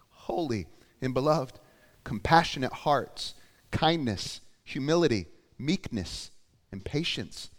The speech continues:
bearing with one another. And if one has a complaint against another, forgiving each other, as the Lord has forgiven you,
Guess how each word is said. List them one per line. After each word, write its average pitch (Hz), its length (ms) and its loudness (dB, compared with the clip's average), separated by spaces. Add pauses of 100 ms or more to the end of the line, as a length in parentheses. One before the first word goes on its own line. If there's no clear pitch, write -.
(360)
bearing 165 420 4
with 185 320 2
one 151 160 4
another. 143 380 4 (480)
And 139 80 0
if 135 120 -2
one 196 160 4
has 180 260 4
a 175 60 -2
complaint 180 520 0
against 147 520 2
another, 160 320 4
forgiving 165 600 2
each - 320 0
other, 185 280 6 (300)
as 196 400 6
the 196 120 4
Lord 185 460 6
has 170 280 2
forgiven 165 520 0
you, 196 220 0